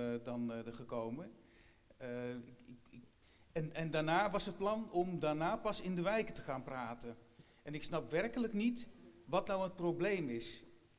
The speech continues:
Vraag gewoon in per wijk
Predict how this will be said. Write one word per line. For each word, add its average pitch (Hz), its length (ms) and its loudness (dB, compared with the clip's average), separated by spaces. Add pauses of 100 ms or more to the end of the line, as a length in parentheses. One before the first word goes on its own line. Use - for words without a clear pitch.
(520)
Vraag 220 340 2
gewoon 180 420 2
in 180 360 0
per 165 260 4
wijk 139 520 2